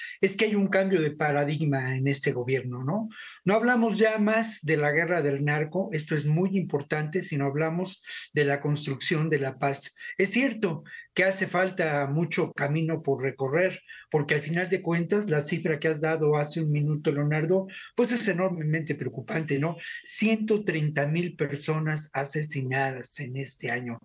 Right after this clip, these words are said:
Es muy grave, pero yo también quiero referirme, si el público me lo permite, a una realidad que tiene que ver con un contexto de lo que podemos considerar las guerras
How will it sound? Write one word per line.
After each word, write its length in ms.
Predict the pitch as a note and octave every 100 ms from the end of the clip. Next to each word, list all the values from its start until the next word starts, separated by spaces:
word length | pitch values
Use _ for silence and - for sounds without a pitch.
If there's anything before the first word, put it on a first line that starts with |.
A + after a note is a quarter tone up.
| - - -
Es 160 | F3+
muy 180 | F3+ F3
grave, 400 | D3 D#3 D#3 C#3
pero 360 | C#3+ D#4 D#4 D#4+
yo 260 | D#3+ F#3+ F#3+
también 400 | E3 D#3 E3+ D#3+
quiero 280 | E3+ E3
referirme, 760 | D3+ C3+ D3 C#3+ D#3 D#3+ F3 F#3+ - - -
si 120 | -
el 120 | D3 D3
público 380 | F3 E3 D#3+
me 120 | C#3 C3+
lo 140 | C#3
permite, 640 | C#3+ C#3 E3+ D#3 G3 A3 -
a 80 | C#3
una 300 | F3+ B3 F#3+
realidad 600 | C#3 B2+ C3+ C#3+ F#3 F#3+ - -
que 100 | -
tiene 340 | D3 F#3 G#3 A3
que 180 | F3 E3+
ver 260 | F#3 G3+ -
con 200 | C#3+ D3+
un 140 | G#3+
contexto 760 | A3 F3 D3+ E3 E3 - G3 A3 - -
de 120 | D3
lo 160 | C#3 C#3
que 100 | C3+
podemos 540 | C#3 C#3 F3 F3 F#3
considerar 680 | E3+ E3+ E3 D3 C#3 D#3 E3
las 340 | C#3+ C3+ C3+ B2+
guerras 600 | D3+ F#3 F#3 D3+ D3+ -